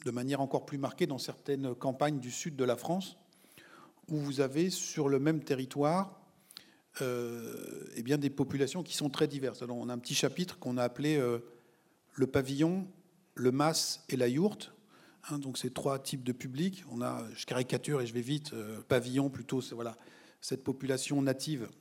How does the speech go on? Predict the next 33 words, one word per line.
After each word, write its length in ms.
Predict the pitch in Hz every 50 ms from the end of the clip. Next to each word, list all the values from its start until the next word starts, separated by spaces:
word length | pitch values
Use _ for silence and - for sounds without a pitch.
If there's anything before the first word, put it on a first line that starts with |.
| - - - 120 135
euh, 160 | 135 127 120
qui 160 | 117 - -
travaille 420 | - - - 123 123 127 131 131 127
dans 120 | 127 123
l'univers 320 | 120 123 123 123 120 120 113
des 100 | 120 113
services, 440 | - - 117 107 110 123 123 123
de 80 | 120 117
la 120 | 113 110
logistique 720 | 110 113 113 110 117 113 - - - 127 127 131 - - -
ou 20 |
des 120 | 110 113 113
transports, 580 | - 120 113 104 - - 131 127 127 113 - - - - - - - - - - _ _ - -
et 100 | 135 127
qui 300 | - - - 127 131 135
est 80 | 131
sur 240 | 131 - - 127 110
le, 340 | 110 107 110 110 113 113 117 123
le 180 | 123 117 113
mode 240 | 117 123 127 127 113
de, 280 | 113 110 107 104 107 107
de 140 | 107 110
vie 160 | 107 110 127 123
pavillonnaire 640 | - 120 113 120 117 120 117 120 123 135 147 147
avec, 300 | 123 110 110 113 110 -
euh, 140 | 113 104 104 104
la 100 | 107 110
voiture 340 | 107 117 113 - - 123 117
individuelle, 540 | 110 113 117 113 113 110 120 127 127 131 120
les 100 | 117 113
courses 240 | - 165 160 - 123
au 20 |
supermarché. 680 | - - 117 - 117 113 117 120 120 - - 175 196 196